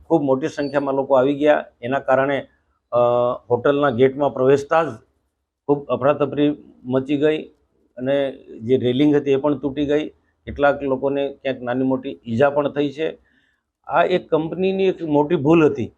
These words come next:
અને આવનારા દિવસોમાં આવી ભૂલ કોઈ પણ કંપની ના કરે. અમે ત્યાં સુધી સૂચનો કર્યા કે તમારા કંપનીમાં જે પ્રકારના લાયકાત ધરાવનારા યુવાનો હોય, પહેલાં તમે જાહેરાત આપો, અરજી, ને એ પ્રકારે અરજી મંગાવો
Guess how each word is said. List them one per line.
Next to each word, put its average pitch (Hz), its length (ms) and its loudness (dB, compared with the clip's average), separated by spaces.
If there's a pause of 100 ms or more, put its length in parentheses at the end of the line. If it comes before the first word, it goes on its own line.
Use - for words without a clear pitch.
(300)
અને 143 80 -4
આવનારા 160 480 2
દિવસોમાં 170 460 -2
આવી 143 260 2
ભૂલ 151 300 -2
કોઈ 170 200 4
પણ 180 200 -2
કંપની 147 380 -4
ના 139 160 -2
કરે. 107 240 -6
અમે 131 200 -10
ત્યાં 139 240 -6
સુધી 156 220 -12
સૂચનો 156 420 -4
કર્યા 156 240 -2
કે 165 140 -10
તમારા 147 380 0
કંપનીમાં 143 600 -6
જે 143 180 -2
પ્રકારના 143 520 -4
લાયકાત 131 400 -2
ધરાવનારા 131 600 0 (260)
યુવાનો 131 340 2
હોય, 117 140 -2
પહેલાં 131 300 -2 (160)
તમે 131 180 -2
જાહેરાત 127 400 2
આપો, 143 240 -2
અરજી, 120 440 -2 (260)
ને 131 80 -4
એ 135 100 2
પ્રકારે 139 380 2
અરજી 131 240 0
મંગાવો 127 480 0